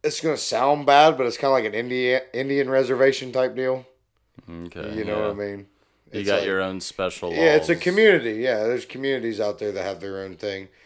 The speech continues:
Speaker 1: That we're like, even, and it, even if they may not be legally married according to the state, they're, according to their religion, they're still married.
Speaker 2: Right.
Speaker 1: Which,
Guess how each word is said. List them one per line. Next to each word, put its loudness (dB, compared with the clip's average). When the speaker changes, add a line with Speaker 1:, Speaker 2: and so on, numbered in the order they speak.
Speaker 1:
That -2
we're 0
like, 0
even, -4
and -4
it, -4
even 0
if 0
they 6
may 2
not 2
be -2
legally 0
married 2
according -6
to -10
the -10
state, 0
they're, -8
according -4
to -8
their -2
religion, -6
they're -10
still -10
married. -14
Speaker 2:
Right. -16
Speaker 1:
Which, -12